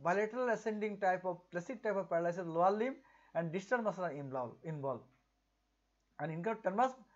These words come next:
transverse myelitis, initially bilateral facial paralysis of lower limb, subsequently patient develop bilateral spastic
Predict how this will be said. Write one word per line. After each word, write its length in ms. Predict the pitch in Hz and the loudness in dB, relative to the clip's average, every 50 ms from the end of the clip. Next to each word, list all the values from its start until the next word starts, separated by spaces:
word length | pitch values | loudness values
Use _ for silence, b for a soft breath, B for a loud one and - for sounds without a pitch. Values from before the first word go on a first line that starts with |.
| b b b b b b b | b b b b b b b
transverse 320 | - 175 190 202 240 254 247 | 0 0 2 2 2 2 2
myelitis, 440 | 262 226 214 196 175 180 202 240 233 - _ _ _ _ _ _ _ - | 2 4 4 4 4 2 -4 -6 -6 -10 _ _ _ _ _ _ _ -4
initially 440 | 175 226 247 240 - 277 269 262 254 | -2 0 0 2 4 4 4 4 2
bilateral 420 | 185 185 185 190 202 208 254 247 | 4 6 6 6 6 4 0 -4
facial 240 | - 220 208 240 233 | -2 -4 -4 -4 0
paralysis 640 | 220 233 233 233 240 240 240 247 254 254 240 - _ _ _ - | 4 4 6 6 6 4 2 0 -4 -6 -8 -12 _ _ _ 0
of 160 | 160 160 160 | 0 0 0
lower 220 | 151 156 175 196 220 | 2 6 8 8 8
limb, 260 | 240 240 262 277 277 - _ b b b | 6 4 0 -2 -4 -8 _ b b b
subsequently 580 | b - 208 208 202 - - 262 262 254 247 233 | b 2 2 2 2 0 -6 -6 -4 -4 -4 -4
patient 300 | - 208 170 196 190 180 | -4 -4 -4 -4 -2 0
develop 360 | 175 175 180 196 233 226 196 | 0 2 4 4 2 4 4
bilateral 420 | 180 165 170 175 170 214 233 254 | 2 2 2 2 -2 -2 -4 -4
spastic 520 | 247 - - 180 170 165 - - 269 285 | -4 -4 -2 -2 -2 -2 -2 -8 -10 -10